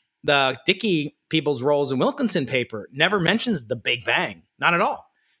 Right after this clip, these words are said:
It only mentions the collapse of a previous cycle. And,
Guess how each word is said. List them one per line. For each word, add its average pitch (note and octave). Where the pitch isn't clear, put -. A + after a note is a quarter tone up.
It C#3
only F#3
mentions D#3
the C#3+
collapse C3+
of C3
a C3
previous B2
cycle. E3
And, C#3